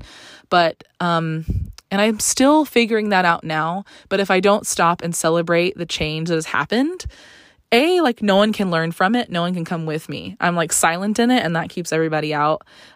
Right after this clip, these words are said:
Um, that might keep away keys that people are looking for to open up their own doors. Um, and also, it doesn't shed light on,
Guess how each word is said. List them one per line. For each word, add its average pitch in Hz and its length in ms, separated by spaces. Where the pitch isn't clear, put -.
Um, 156 460
that 165 160
might 175 180
keep 170 220
away 160 440
keys 190 500
that - 140
people 170 240
are 165 60
looking 165 260
for 175 180
to 175 80
open 165 220
up 160 120
their 147 120
own 151 120
doors. 254 420
Um, 185 200
and 175 140
also, 202 600
it 175 220
doesn't 185 680
shed 214 340
light 180 560
on, 170 600